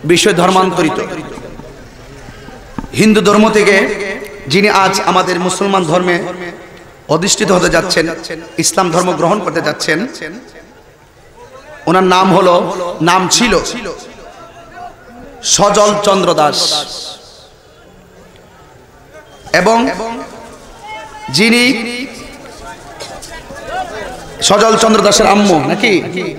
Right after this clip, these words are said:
তার নাম হলো শান্তি রানী দাস। আমি বিস্তারিত পরে বলছি। ওনারা আমাদের, ওনাদের, ওনাদের এজাহারে যেগুলো উল্লেখ করেছেন যে হুজুর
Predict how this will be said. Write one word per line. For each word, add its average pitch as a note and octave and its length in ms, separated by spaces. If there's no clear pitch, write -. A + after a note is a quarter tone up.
তার F3+ 140
নাম G#3 320
হলো G#3+ 280
শান্তি G#3 520
রানী F#3+ 220
দাস। D#3 540
আমি F#3 160
বিস্তারিত F#3+ 500
পরে F#3+ 160
বলছি। G#3 500
ওনারা F#3 260
আমাদের, F#3 360
ওনাদের, F#3 360
ওনাদের G3 280
এজাহারে F3+ 500
যেগুলো F#3 380
উল্লেখ F#3 240
করেছেন F3+ 380
যে F3 120
হুজুর E3+ 320